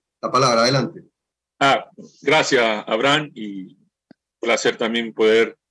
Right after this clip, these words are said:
Speaker 2: intercambiar algunas ideas y reflexiones de este tema, y no quiero ser muy corto para hacerle la pregunta puntual a la,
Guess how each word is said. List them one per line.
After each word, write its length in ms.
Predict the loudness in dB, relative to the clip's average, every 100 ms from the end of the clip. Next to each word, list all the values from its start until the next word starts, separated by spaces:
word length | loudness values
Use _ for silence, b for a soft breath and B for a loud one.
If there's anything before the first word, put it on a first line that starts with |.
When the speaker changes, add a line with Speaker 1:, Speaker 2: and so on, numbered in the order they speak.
| _ _ _
Speaker 2:
intercambiar 540 | -12 -8 -6 -4 -2 0
algunas 360 | -2 -2 -4
ideas 460 | -4 -2 0 0 -4
y 200 | -8 -14
reflexiones 600 | -14 -10 -8 -8 -8 -6
de 40 | -4
este 140 | -4
tema, 340 | -4 -4 -6 -8
y 100 | -14
no 140 | -8
quiero 160 | -4 -4
ser 160 | -4
muy 260 | -6 -8 -8 -2
corto 280 | -2 0
para 120 | -2 -2
hacerle 240 | 2 2
la 160 | 2 0
pregunta 320 | -4 -4 -6
puntual 360 | -10 -8 -4
a 60 | -2
la, 160 | -2